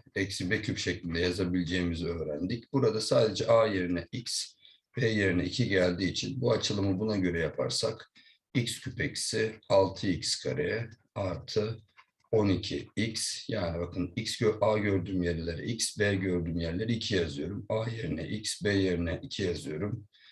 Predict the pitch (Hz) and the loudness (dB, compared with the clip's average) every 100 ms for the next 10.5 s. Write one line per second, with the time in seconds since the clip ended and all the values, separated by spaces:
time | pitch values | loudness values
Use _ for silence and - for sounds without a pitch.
0 | - - _ - 127 110 - 87 90 107 | -20 -20 _ 0 2 2 0 -2 -2 -2
1 | 107 101 92 82 - 123 123 - _ - | -2 -2 0 0 0 0 0 -6 _ -6
2 | 113 110 95 95 110 107 82 73 107 - | -2 0 0 0 2 4 4 0 -4 -4
3 | - 113 95 123 104 78 - - - - | 0 2 2 2 2 -2 -6 -12 -18 -20
4 | - - 117 151 147 127 113 95 90 87 | -16 -6 2 6 8 8 6 4 2 0
5 | 98 143 123 - 87 98 - - 147 156 | 2 4 4 4 2 0 0 -2 0 0
6 | 131 104 90 90 85 _ 92 85 - 98 | 2 2 2 0 -2 _ -2 -2 -2 0
7 | 90 87 98 131 - 180 147 123 123 - | 2 2 2 2 0 2 4 4 2 2
8 | 120 110 107 104 101 117 - - 95 90 | 2 4 4 2 2 2 2 0 0 2
9 | 87 104 107 101 98 98 98 87 90 - | 2 2 2 0 0 2 2 2 0 -2
10 | - - 90 123 127 | -4 -4 -2 0 0